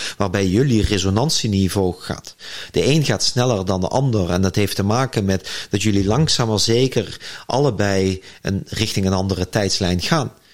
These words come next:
Dit is wat jullie niet willen, waar jullie ook bang voor zijn. Juist door eerst de focus op jullie zelf te gaan richten in plaats van het in een identiteit als de Tim Tom podcast te gaan zien. Daar zal de sleutel zitten. Ten tweede is, is dat van belang is, is dat je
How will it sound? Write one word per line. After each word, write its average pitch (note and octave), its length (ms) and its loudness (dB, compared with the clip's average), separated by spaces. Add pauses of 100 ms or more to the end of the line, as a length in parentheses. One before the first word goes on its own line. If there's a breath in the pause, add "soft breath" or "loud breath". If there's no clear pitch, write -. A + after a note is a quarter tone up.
(360 loud breath)
Dit A2+ 180 0
is - 380 0
wat G2+ 140 0
jullie G2 220 2
niet C3 200 2
willen, G2 280 2
waar F#2+ 120 2
jullie F#2+ 280 4
ook F#2 140 0
bang C#3 240 0
voor - 100 -8
zijn. - 240 -4 (480 loud breath)
Juist A2+ 340 0
door G2 200 2
eerst C3 320 0
de - 80 -2
focus - 400 0
op G2+ 120 0
jullie F#2 200 2
zelf D3+ 280 2
te A#2 100 0
gaan F#2+ 200 0
richten F#2+ 340 -2
in F2+ 120 -2
plaats B2 360 -2
van F#2 320 -2 (360 loud breath)
het - 280 -4 (100)
in F#2+ 180 -2
een F#2 300 0 (440 loud breath)
identiteit A2+ 680 0
als F2+ 240 0
de F#2+ 300 2
Tim G2 220 -2
Tom D#3+ 200 0
podcast G2 520 -2
te G#2 100 0
gaan F#2 240 0
zien. D3 300 -2 (400 loud breath)
Daar A#2+ 220 -2
zal F#2 220 -2
de F2 80 -4
sleutel C3 420 0
zitten. - 340 -6 (360 loud breath)
Ten G#2 140 0
tweede C3 400 2
is, F#2+ 380 2
is G2 140 2
dat G2 180 -2
van G2+ 160 -2
belang G#2+ 280 2
is, F#2 280 2
is F#2 120 2
dat F#2+ 160 0
je G2 220 0